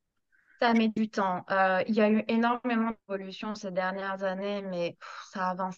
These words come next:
tellement au ralenti et ça peut être assez frustrant. Euh, du coup, ouais, c'est, c'est difficile de pleinement s'accepter. Et puis,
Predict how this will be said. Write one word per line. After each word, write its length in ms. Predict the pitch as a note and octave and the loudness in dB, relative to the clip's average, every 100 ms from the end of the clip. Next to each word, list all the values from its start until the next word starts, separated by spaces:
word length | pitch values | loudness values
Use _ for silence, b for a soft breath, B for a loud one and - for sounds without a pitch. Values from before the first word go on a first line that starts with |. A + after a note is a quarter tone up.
| _ | _
tellement 480 | A3 G#3+ A3 A3 A3 | 0 4 4 4 2
au 40 | |
ralenti 560 | G#3+ G#3 G#3 G#3 - B3 | 2 2 0 -4 -4 -2
et 120 | G#3+ | 0
ça 200 | G3 F3+ | -2 -4
peut 100 | F#3 | -4
être 220 | F#3+ - | -2 -4
assez 260 | G#3 A3 G#3 | -4 -4 -6
frustrant. 600 | - G#3+ - - B3+ B3+ B B B _ | -4 -6 -6 -2 0 0 B B B _
Euh, 920 | F#3+ F#3+ F3+ F3+ F3 E3+ E3+ E3+ E3+ E3+ | 2 4 4 2 0 0 0 -2 -4 -6
du 180 | F3+ | -10
coup, 140 | - A#3+ | -4 2
ouais, 140 | A#3 | 4
c'est, 260 | G#3+ F3+ E3+ | 2 -2 -4
c'est 160 | E3+ F3+ | -6 -8
difficile 500 | G3+ - - A#3 G#3+ | -8 -10 -8 -4 -4
de 120 | F#3+ | -6
pleinement 540 | - G#3+ G#3+ A3 A3 | 2 6 6 6 2
s'accepter. 680 | A3 G#3 - G3 - D#4 G3 | 0 -4 -2 -4 0 -2 -2
Et 60 | F3+ | -8
puis, 160 | - | -8